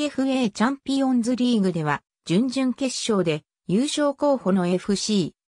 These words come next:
バルセロナを第二戦での逆転で下して千九百八十三から八十四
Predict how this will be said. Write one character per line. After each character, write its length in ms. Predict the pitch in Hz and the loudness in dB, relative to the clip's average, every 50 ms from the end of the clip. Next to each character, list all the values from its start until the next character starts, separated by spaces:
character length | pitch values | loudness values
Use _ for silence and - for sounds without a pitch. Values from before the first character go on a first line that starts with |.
| _ | _
バ 120 | - 156 170 | -2 -2 0
ル 100 | 208 262 | 0 -2
セ 180 | - - 311 294 | -2 -2 -2 0
ロ 120 | 269 240 | 2 2
ナ 160 | 196 180 175 | 2 2 0
を 160 | 165 165 - - _ _ _ _ | -2 -4 -6 -8 _ _ _ _
第 220 | - 180 277 302 | 0 0 0 2
二 120 | 262 220 208 | 0 0 0
戦 260 | - - 277 277 269 | 0 -2 -2 -2 0
で 120 | 262 269 | 0 0
の 140 | 254 254 240 | 0 0 0
逆 240 | 202 202 180 - - | -2 -2 -4 -4 -8
転 240 | - - 262 262 247 | -8 -4 -2 0 0
で 160 | 240 247 247 | 0 0 -2
下 240 | - 226 214 247 240 | -4 -4 -2 -2 -4
し 100 | - - | -2 -2
て 120 | 254 240 | -2 -2
千 280 | - - 247 247 220 190 | -2 0 0 0 0 -2
九 260 | - - 254 269 254 | -2 -4 -4 -4 -4
百 280 | - - 180 - - | -4 -6 -6 -6 -8
八 360 | 156 - - 151 - - 190 190 | -10 -6 -8 -6 -4 -4 -4 -2
十 220 | 226 254 247 240 | 0 0 0 0
三 300 | 233 - 240 226 220 214 | 0 0 0 0 0 -2
か 180 | 208 - 190 180 | 0 0 0 0
ら 100 | 165 160 | 0 0
八 320 | - - 151 - 254 262 | -2 -4 -4 -4 -4 -4
十 220 | 247 262 269 262 | -2 -2 0 0
四 340 | 254 240 240 226 190 165 190 | 2 2 2 2 0 0 -4